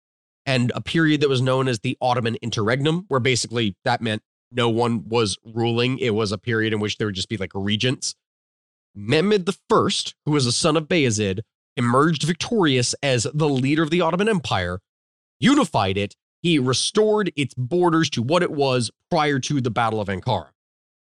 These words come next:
And over the years, the Ottomans would gradually consolidate their position and expand across Anatolia and the Balkans until Constantinople was surrounded on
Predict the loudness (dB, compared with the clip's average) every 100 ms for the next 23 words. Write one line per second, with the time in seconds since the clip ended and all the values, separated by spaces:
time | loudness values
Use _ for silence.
0 | -4 -2 0 0 2 2 2 -2 -6 _
1 | _ -8 -2 0 2 2 0 -4 _ -10
2 | -6 0 0 0 0 0 -2 -6 -4 0
3 | 2 2 -2 -4 -2 -2 -4 -6 -10 _
4 | -14 -10 -4 -2 -2 -2 -2 -2 -4 -4
5 | -2 -2 0 -2 -4 _ -2 0 2 0
6 | 0 -2 -4 -6 -8 -8 -6 -8 -8 -4
7 | -2 -2 -2 -2 -2 -2 -2 -2 -2 0
8 | 0 0 -4 -6 -6 -6 -6